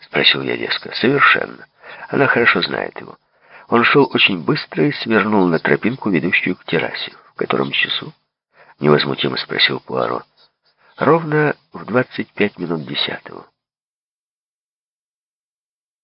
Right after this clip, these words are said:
После некоторого молчания инспектор заговорил. «Всё ясно. Всё совпадает».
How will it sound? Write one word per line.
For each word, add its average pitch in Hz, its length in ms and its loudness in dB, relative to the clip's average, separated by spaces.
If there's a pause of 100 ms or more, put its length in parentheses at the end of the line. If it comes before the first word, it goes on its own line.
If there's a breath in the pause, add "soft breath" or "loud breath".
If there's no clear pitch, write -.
(300)
После - 320 2
некоторого 73 480 0
молчания 101 640 -2
инспектор 80 640 -4
заговорил. 71 560 -2 (1160)
«Всё - 180 4
ясно. 202 520 0 (1160)
Всё 143 200 0
совпадает». - 640 0